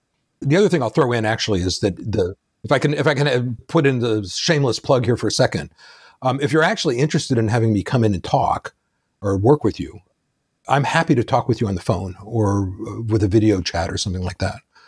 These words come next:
So just, you know, get hold of me with a D M on Twitter, and then we can set up a video chat and actually talk, talk.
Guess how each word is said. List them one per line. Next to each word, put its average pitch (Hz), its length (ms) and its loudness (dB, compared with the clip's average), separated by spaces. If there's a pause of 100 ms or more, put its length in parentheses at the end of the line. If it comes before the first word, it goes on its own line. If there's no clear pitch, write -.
(300)
So 139 240 0
just, 147 260 -2
you 147 120 0
know, 131 80 0
get 151 180 0
hold 160 180 2
of 131 60 -2
me 131 80 2
with 120 140 0
a 123 40 2
D 120 160 2
M 110 120 0
on 104 80 -2
Twitter, 110 280 0
and 101 80 2
then 98 80 0
we 98 100 0
can 104 120 -4
set 104 180 0
up 95 80 -4
a 92 60 -4
video 95 240 -2
chat 92 260 -2
and 98 80 -8
actually 85 380 -6 (180)
talk, 120 240 0
talk. - 320 -8